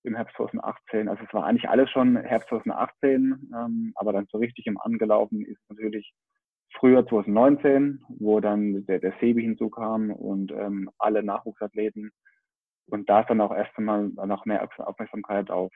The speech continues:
auf Boris, Maurice, Laura gekommen, obwohl die eigentlich schon ein paar Monate länger da waren. Ähm, und jetzt in der breiten Öffentlichkeit eigentlich seit zweitausendneunzehn, kann man sagen. Ähm, es hat schon ein paar Jahre davor angefangen, aber ich glaube jetzt so für,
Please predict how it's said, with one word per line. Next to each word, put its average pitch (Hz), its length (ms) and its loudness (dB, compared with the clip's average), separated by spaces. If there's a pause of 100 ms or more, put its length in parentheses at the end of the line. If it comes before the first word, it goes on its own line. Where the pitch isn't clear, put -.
auf 95 140 -14 (160)
Boris, 107 320 2
Maurice, 101 300 -6
Laura 117 340 2
gekommen, 113 580 -4
obwohl 104 180 -4
die 98 100 -6
eigentlich 95 220 -6
schon 101 280 -10 (720)
ein 101 80 -14
paar 110 100 -4
Monate 104 320 -2
länger 117 260 2
da 113 220 4
waren. 110 320 2 (100)
Ähm, 98 580 -4 (420)
und 107 180 -6
jetzt 107 300 4
in 104 100 0
der 98 80 0
breiten 101 560 2
Öffentlichkeit 101 580 -4
eigentlich 95 260 -8 (140)
seit 92 260 -4
zweitausendneunzehn, 98 640 -4
kann 92 140 -8
man 92 160 -6
sagen. 95 520 -8
Ähm, 90 280 -10 (400)
es 98 120 -6
hat 123 220 0 (140)
schon 127 480 2 (380)
ein 110 120 -4
paar 110 140 -2
Jahre 104 180 2
davor 127 200 0
angefangen, 127 420 -4
aber 107 180 -4
ich - 80 -10
glaube 107 260 -4
jetzt 104 200 -6
so 107 200 -4 (240)
für, 95 420 -4